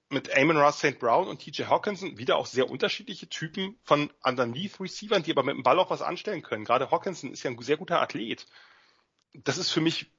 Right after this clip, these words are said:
wie gemacht für, da willst du doch einen jungen Quarterback reinsetzen. Wenn Hawkinson jetzt ein alternder Star ist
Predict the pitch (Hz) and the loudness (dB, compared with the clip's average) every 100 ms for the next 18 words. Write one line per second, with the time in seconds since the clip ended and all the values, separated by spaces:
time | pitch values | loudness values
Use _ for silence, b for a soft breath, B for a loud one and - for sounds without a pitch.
0 | _ 117 101 147 226 185 180 - - - | _ -18 -12 -6 0 6 6 4 -10 -18
1 | _ _ _ - 156 160 - - - 135 | _ _ _ 0 6 6 6 -2 -2 6
2 | 143 196 196 - 175 160 143 135 185 - | 8 6 0 -6 -8 -8 -8 -6 -8 -4
3 | 156 151 147 - 123 147 185 131 101 - | -4 -2 -4 0 4 4 2 -6 -10 -12
4 | 107 B B B B _ _ _ _ _ | -14 B B B B _ _ _ _ _
5 | 143 139 139 180 202 147 147 135 135 - | 0 2 2 2 0 -2 -6 -6 -6 -8
6 | 120 110 _ _ - 127 196 180 170 139 | -8 -10 _ _ 4 6 6 2 0 0
7 | 127 - - 143 202 - - 107 - - | 0 -2 2 4 4 2 -6 -10 -12 -16